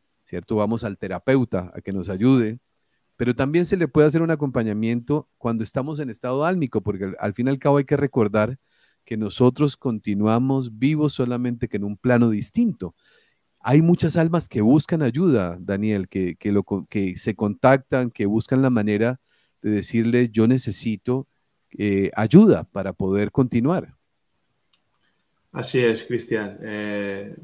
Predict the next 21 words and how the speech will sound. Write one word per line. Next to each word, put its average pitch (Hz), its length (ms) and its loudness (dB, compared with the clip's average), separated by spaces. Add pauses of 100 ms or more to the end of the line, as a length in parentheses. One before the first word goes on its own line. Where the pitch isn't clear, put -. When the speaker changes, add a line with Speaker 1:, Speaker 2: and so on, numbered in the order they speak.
Speaker 2:
tu 104 120 -16
pregunta 120 600 -2
es, - 320 -14 (160)
eh, 90 500 -16 (180)
es 113 120 -6
maravillosa 117 760 -2 (640)
porque 117 800 -2
realmente, 131 1080 -4
eh, 107 380 -10
esas - 300 -8
almas 113 520 -6 (220)
que 107 80 -18
están 107 260 -12
trascendidas 104 800 -6 (440)
tienen 131 240 -2
la 123 100 -6
capacidad 117 500 -6
de 113 100 -6
poder 113 340 -6
conectar 101 640 -12 (480)
con 90 280 -20